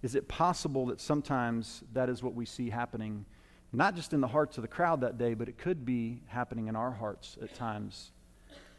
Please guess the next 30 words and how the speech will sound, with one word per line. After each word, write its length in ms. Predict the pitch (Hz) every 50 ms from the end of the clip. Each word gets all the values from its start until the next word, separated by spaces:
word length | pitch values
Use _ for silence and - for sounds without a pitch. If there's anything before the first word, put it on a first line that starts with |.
| - - -
as 160 | 117 101 92
well? 400 | 104 107 110 104 101 98 98 95 - - - - - - - - - - - - - - - - - - - - - - - - - - - - - - -
All 80 | 160 165
right, 120 | 139 127
well, 140 | 113 135 151
as 100 | 143 127
we've 240 | 170 175 170 139 127
got 240 | 165 165 170 170
an 120 | 156 151 160
introduction 560 | 180 - - 180 165 160 160 - - 170 165
to 140 | - 165 151
the, 160 | 135 139 135 127
I 80 | 131
think, 180 | 123 - 160 127
the 100 | 131 127
three 260 | - - 131 139 147
major 320 | 160 151 147 156 135 160 160
players 440 | - - 151 139 131 123 127 110
in 80 | 127 127
the 60 | 123
story, 380 | 120 - - 147 123 120 117 117
let's 180 | 123 139 135
go 140 | - - 170
ahead 140 | 151 151 139
and 120 | 123 120
finish 560 | - - - 170 170 160 143 131 - - - - 127
this 340 | 131 135 135 - - - -
rescue 480 | 123 123 131 131 127 - - - 123 113
story 560 | - - - 135 113 110 110 107 104 104 98 - - - - - - - - - - -
together. 500 | - 123 110 117 110 107 104 101 95